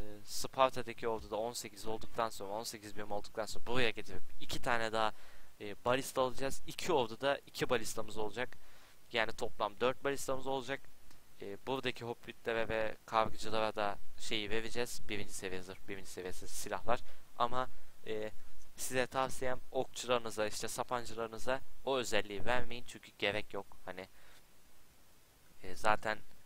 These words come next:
bir şey değiştirmiyor yani. Okçulara silah değiştirmiyor. Hadi bir tek zırh işe yarıyor.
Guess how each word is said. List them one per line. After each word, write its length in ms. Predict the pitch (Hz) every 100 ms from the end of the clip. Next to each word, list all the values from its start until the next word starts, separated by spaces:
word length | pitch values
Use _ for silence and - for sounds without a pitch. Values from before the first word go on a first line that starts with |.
| - - - - -
bir 60 | -
şey 260 | - 113 110
değiştirmiyor 640 | 110 107 - 113 101 92
yani. 240 | 90 92 92 -
Okçulara 680 | 117 - - 107 104 107 101 -
silah 640 | - - - 113 110 107 110 -
değiştirmiyor. 580 | 107 104 - 113 98
Hadi 200 | 110 104
bir 60 | 120
tek 220 | 117 104
zırh 280 | 104 120 113
işe 240 | 92 -
yarıyor. 260 | 92 92 113